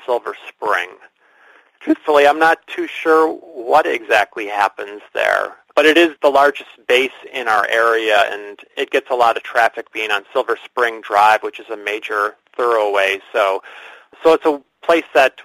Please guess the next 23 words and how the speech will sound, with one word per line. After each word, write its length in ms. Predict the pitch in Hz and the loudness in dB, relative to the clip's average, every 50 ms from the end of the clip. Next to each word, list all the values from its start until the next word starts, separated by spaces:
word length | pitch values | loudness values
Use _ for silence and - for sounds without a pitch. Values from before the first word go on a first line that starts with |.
| _ _ - | _ _ -8
we 100 | 127 131 | 0 2
often 280 | 131 127 131 - 131 120 | 4 4 4 2 -2 -6
visit 180 | 127 117 - | -4 -2 0
on 180 | 117 113 110 107 | 0 0 0 -2
tax 420 | - - - 120 123 113 - - - - _ | -8 -8 -4 -2 0 0 -2 -4 -12 -14 _
day. 400 | - 113 110 107 104 107 117 110 - _ _ - | -4 -2 -2 -2 -2 -4 -6 -8 -12 _ _ -2
This 120 | 143 143 - - | -2 -2 0 -2
year 140 | 143 135 | -2 0
was 120 | 131 123 113 | 0 -2 -2
no 160 | 127 123 117 | -4 -4 -4
different. 440 | 113 - 131 127 - - 120 110 107 | -2 -2 -2 -2 -2 -2 -4 -4 -4
At 140 | 104 - _ | -4 -6 _
the 120 | 120 120 | -6 -4
end 180 | 123 123 123 117 | -4 -4 -4 -6
of 120 | 117 - | -4 0
our 340 | 113 117 120 120 120 117 113 _ - | 2 4 4 4 2 0 -4 _ -4
vigiling 540 | 147 160 151 147 147 131 120 117 110 107 107 | -4 -2 0 0 0 0 0 -2 -6 -6 -6
this 260 | 110 107 - - - | -8 -8 -8 -12 -12
year, 400 | 113 110 107 101 101 107 117 - _ - - _ _ - | -6 -2 0 2 2 2 0 -2 _ -16 -20 _ _ 0
Don 240 | 131 127 131 127 123 | 2 2 2 0 -2
Timmerman 600 | - - - 165 156 147 135 120 113 113 117 117 | -8 -8 -6 -4 -2 -2 -2 -2 -4 -6 -4 -6
and 120 | 107 107 | -8 -6
his 160 | 107 107 98 | -8 -8 -8